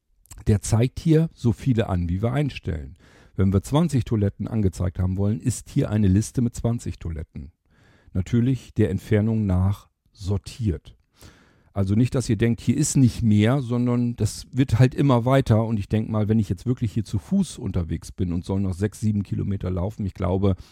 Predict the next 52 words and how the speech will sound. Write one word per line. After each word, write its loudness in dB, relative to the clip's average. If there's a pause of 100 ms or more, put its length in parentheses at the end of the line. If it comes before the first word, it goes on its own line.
(100)
dann -4
hat -4
sich -8
das -8
mit -4
der -4
Toilette -6
auch -4 (340)
erledigt. -6
Aber 0
davon -6
können -4
wir 0
ja -2
nicht -4
ausgehen. -4
Vielleicht -16
kann -8
man -6
mit -4
dem -6
Bus 0
fahren, 0
vielleicht -10
kann -6
man -4 (380)
irgendwo 0
eine 0
Straßenbahn 0
nehmen 0
oder -4
was -4
auch -6
immer. 0
Das -6
heißt, -6
es -12
macht -6
durchaus -4
Sinn, 0 (240)
dass -6
wir 0
hier 0
noch -6
mehr -6
Toiletten -8
auch -10
in -8
weiterer -4
Entfernung -8 (280)
angezeigt -6
bekommen. -16